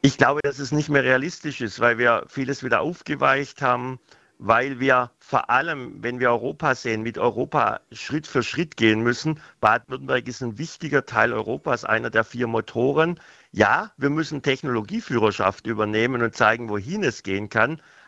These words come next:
Aber wir können nicht ohne die anderen Ländern einfach voranpreschen. Das wird nicht funktionieren, auch nicht in einem Energiesystem. Ich glaube, das haben wir gelernt und genau deswegen fordern wir's.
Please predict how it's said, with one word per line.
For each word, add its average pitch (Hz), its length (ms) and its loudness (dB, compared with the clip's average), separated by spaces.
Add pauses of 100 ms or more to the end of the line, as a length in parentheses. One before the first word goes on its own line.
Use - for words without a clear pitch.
Aber 120 260 0
wir 131 120 0
können 139 400 -2
nicht 147 200 -8
ohne 127 400 -2 (260)
die - 140 -6
anderen 135 440 2
Ländern 117 460 0
einfach 117 400 0
voranpreschen. 113 760 -2
Das 101 200 -4
wird 110 160 -4
nicht 135 160 -2
funktionieren, 117 560 2
auch 101 160 2
nicht 123 180 -4
in 123 80 -2
einem 110 100 -2
Energiesystem. 113 960 0 (300)
Ich - 80 -20
glaube, 113 240 4
das 123 180 2
haben 123 140 0
wir 113 80 0
gelernt 104 540 0
und - 280 -8
genau 110 260 4
deswegen 110 500 -4
fordern 110 320 0
wir's. 135 280 -2